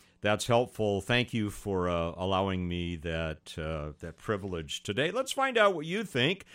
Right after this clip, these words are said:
about, uh, what the government is doing today. Are, are you happy with it? Are you happy with, uh, the way they're handling, handling covid nineteen? Are you happy with, uh, the policies regarding China? What do you think?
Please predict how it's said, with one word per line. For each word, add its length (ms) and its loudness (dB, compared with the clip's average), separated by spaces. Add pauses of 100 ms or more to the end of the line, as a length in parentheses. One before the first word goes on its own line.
(320)
about, 580 8
uh, 140 6
what 180 4
the 80 2
government 460 6
is 160 2
doing 460 4 (460)
today. 500 4 (120)
Are, 240 4 (160)
are 60 0
you 100 -2
happy 500 4
with 220 6
it? 220 4 (180)
Are 140 4
you 160 2
happy 420 4
with, 320 4
uh, 260 4
the 120 0
way 140 4
they're 140 4
handling, 540 0
handling 540 0
covid 400 4
nineteen? 760 0
Are 180 0 (320)
you 140 0
happy 640 6
with, 600 4
uh, 300 6
the 80 0
policies 640 2
regarding 520 0
China? 520 0
What 160 2
do 40 2
you 140 2
think? 300 -6